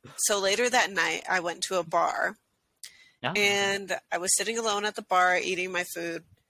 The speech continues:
Speaker 1: and drinking water, looking on my phone, whatever. I had four, like, males, like, to my right. They were,
Speaker 2: Mm-hmm.
Speaker 1: like, chatting with me here and there, you know.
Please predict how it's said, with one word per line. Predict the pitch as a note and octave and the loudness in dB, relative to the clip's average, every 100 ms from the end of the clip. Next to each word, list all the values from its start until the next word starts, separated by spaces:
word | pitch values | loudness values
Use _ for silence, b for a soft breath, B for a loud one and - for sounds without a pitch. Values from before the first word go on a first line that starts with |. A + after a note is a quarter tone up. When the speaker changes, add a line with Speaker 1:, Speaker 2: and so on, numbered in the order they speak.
| - | -12
Speaker 1:
and | F#3 | -8
drinking | F3+ F#3 F#3+ | -4 -4 -2
water, | F3 E3 E3 E3+ F3 - - _ _ _ | 0 2 2 0 -2 -8 -20 _ _ _
looking | G3 F#3+ G3 | -4 -2 -2
on | F#3+ | 0
my | G3 | 0
phone, | - E3 E3 | 0 -4 0
whatever. | E3+ E3 E3+ F3+ - _ _ _ _ _ _ _ _ - - | 2 2 2 -2 -4 _ _ _ _ _ _ _ _ -20 -2
I | G#3 | 0
had | A3 G#3+ G#3 G3 G3 - B B B B - | 2 2 4 2 0 -6 B B B B -8
four, | A#3+ B3 B3+ B3+ | 2 4 6 4
like, | A3+ F3+ - A3+ | 4 2 0 -6
males, | F3 E3+ E3+ F3 | -2 0 0 -4
like, | F3 | -4
to | - F#3+ | -6 -2
my | F3 | -2
right. | E3 E3+ E3 E3+ - b b b _ - | 0 2 2 0 -6 b b b _ -2
They | A3 | 2
were, | |
Speaker 2:
Mm-hmm. | B3 | 4
Speaker 1:
like, | A3 | 4
chatting | - G#3 F#3+ F#3+ | 4 4 2 0
with | F3+ - | -4 -6
me | F#3+ | -8
here | G#3+ | -4
and | F#3 F3+ | -4 -2
there, | E3 E3+ E3+ | 0 0 0
you | F3 | -4
know. | E3 F#3 F3 | -6 -6 -8